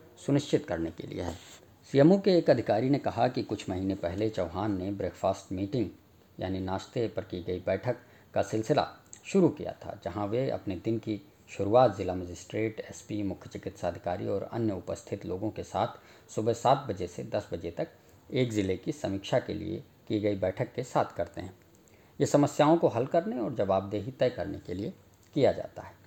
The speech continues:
मध्य प्रदेश में अगले साल दो हज़ार तेईस में चुनाव होने के साथ ही चौहान दिल्ली स्थित भाजपा के शीर्ष नेतृत्व को अपना काम दिखाने के लिए उत्सुक हैं। प्रधानमंत्री नरेंद्र मोदी ने स्वयं कई मौकों पर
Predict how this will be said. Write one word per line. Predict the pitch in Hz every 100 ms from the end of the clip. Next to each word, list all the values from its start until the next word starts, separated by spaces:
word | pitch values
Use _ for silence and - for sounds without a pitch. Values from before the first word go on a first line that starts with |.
| _ - - _ -
मध्य | 165 147
प्रदेश | 156 151 180 -
में | 180 175
अगले | 120 135
साल | 127 120 135
दो | 131 101
हज़ार | 98 104
तेईस | 104 98 120 -
में | 101 107
चुनाव | 104 98 104 -
होने | 95 104
के | 98
साथ | - 120 - -
ही | - - - -
चौहान | 90 90 117 123
दिल्ली | 101 98 120
स्थित | - 123 113
भाजपा | 95 90 98 113
के | 113 107
शीर्ष | - 123 - 101
नेतृत्व | 95 95 139 143 101
को | - - _ -
अपना | 92 - 95
काम | 98 107 110
दिखाने | 95 - 117 123
के | 90
लिए | 90 151 - - - -
उत्सुक | 175 - 101
हैं। | - - - - - - - - - - -
प्रधानमंत्री | 135 160 185 170 185
नरेंद्र | 185 151 151 143
मोदी | 131 139 196
ने | 175
स्वयं | - 131 151
कई | 139 127
मौकों | 101 92 131
पर | - 101